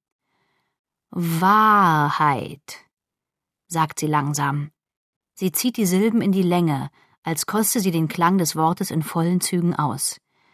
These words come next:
„Bist du sicher? Bist du sicher, dass du ganz ehrlich sein kannst?“ „Ich denke ja. Schieß los.“ „Okay.“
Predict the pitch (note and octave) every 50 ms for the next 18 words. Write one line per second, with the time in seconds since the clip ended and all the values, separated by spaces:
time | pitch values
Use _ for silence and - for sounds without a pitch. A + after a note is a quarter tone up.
0 | _ _ _ _ _ _ _ - E3+ A3 C#4 C4 - - - D4+ A#3+ G3 G#3+ A#3+
1 | G#3 - - D3 - - - - _ _ _ _ _ _ _ _ _ _ _ _
2 | _ _ _ _ _ - - C4 B3+ - - - - C4+ C4 A#3+ G#3 F#3 F3 F#3
3 | G3+ F#3 - - - - - - D#3+ E3+ F3+ - - - - A3+ A3 F#3+ F#3 _
4 | - - A3+ A3 A3+ B3+ C4+ C#4+ D4 D4 C#4+ D4 C#4 - - - - - _ -
5 | G3 G3 F3+ E3 D3 D3 C#3+ - - - E3+ D#3+ A#2 F2 E2 - - - D3+ -
6 | - G2+ - - - - - - _ _ _ _ _ _ _ _ _ _ _ _
7 | _ _ _ _ _ _ _ _ _ _ _ - A3+ G#3+ G3 - - - - A#3
8 | B3 B3+ C#4 C4 A#3+ G3 D#3+ C3+ - - _ _ _ _ _ _ _ - - -
9 | A#3+ A#3 - - F3 - - D#3 - - - - _ _ _ _ _ _ _ _
10 | _ _ _ _ _ _ _ _ _ _ _ _ _ _ - A3 F#3 F3+ F3+ G#3+
11 | C4 D#4 - - - B3+ D#3 C3 - -